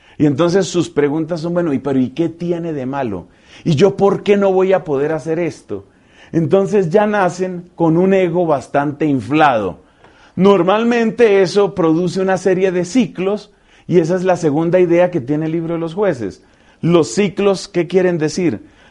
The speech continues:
Los ciclos quiere decir, porque así los retrata este libro,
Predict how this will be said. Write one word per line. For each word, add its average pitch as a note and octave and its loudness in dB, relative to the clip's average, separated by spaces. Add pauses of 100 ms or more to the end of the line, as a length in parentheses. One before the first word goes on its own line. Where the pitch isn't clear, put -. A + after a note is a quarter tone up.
Los E3+ 2
ciclos G3 0
quiere F#3+ 0
decir, F3+ -2
porque E3 -4
así C#3 -4
los D#3+ -2
retrata D3+ -2
este E3+ -4
libro, F3 -2